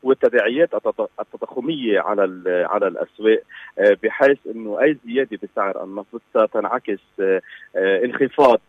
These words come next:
بالاقتصاد، آه، العالمي، وبالتالي سيرتفع التضخم. آه، وهذا الشيء، آه، يعني منزيده على ما يعانيه العالم اليوم من تداعيات الحرب الروسية الأوكرانية،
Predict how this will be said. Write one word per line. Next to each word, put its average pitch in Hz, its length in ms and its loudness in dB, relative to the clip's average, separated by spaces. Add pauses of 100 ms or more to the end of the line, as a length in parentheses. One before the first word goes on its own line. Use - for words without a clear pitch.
بالاقتصاد، 104 680 0 (140)
آه، 90 240 -2
العالمي، 98 680 -2
وبالتالي 117 720 -4 (360)
سيرتفع 117 640 2
التضخم. 95 680 -6 (380)
آه، 95 80 0
وهذا 139 300 2
الشيء، 139 440 -8
آه، 101 260 -4
يعني 101 320 -8
منزيده 110 520 -4
على 101 340 0
ما 104 180 0
يعانيه 110 420 0
العالم 104 400 -2 (120)
اليوم 110 180 -6
من 104 400 -14
تداعيات 101 360 -4 (120)
الحرب 110 300 -2 (440)
الروسية 104 640 -6
الأوكرانية، 101 800 0